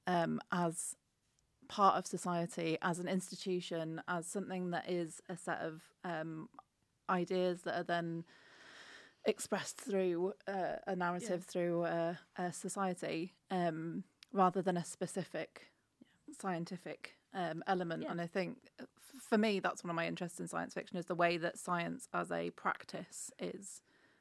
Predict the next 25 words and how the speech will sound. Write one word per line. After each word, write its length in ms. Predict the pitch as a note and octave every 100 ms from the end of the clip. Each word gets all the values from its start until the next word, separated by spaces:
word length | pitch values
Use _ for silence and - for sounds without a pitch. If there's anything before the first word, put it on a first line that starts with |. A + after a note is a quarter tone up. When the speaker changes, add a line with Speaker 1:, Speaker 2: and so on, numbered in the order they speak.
| _
Speaker 1:
framed, 560 | - F#3 D#3+ - F#3 - _ - - - _
um, 240 | - F3 F3+
regardless 420 | F#3 G3 F#3+ G3
of 60 | F#3
whether 200 | F3 E3+
the 220 | F3 F3
actual 480 | D#3+ - F3+ E3+ F3
sort 180 | F3
of, 100 | F3
like, 440 | E3+ D#3 - - - -
novum, 540 | F3+ E3 D#3 D#3 D#3
the, 160 | E3 -
the, 140 | - F3 -
the 80 | F3+
scientific 720 | F3 E3+ D#3+ E3+ E3 E3 - - _
change, 420 | - F#3+ E3+ E3 D3+
shift, 440 | - E3 - -
whatever 280 | F3+ - E3+
that 140 | E3 D#3+
makes 260 | E3+ -
it 100 | -
science 300 | - E3+ F3
fiction. 400 | F3 - - E3
I'm, 300 | E3+ F3 - -
I'm 340 | F#3 F3 F3+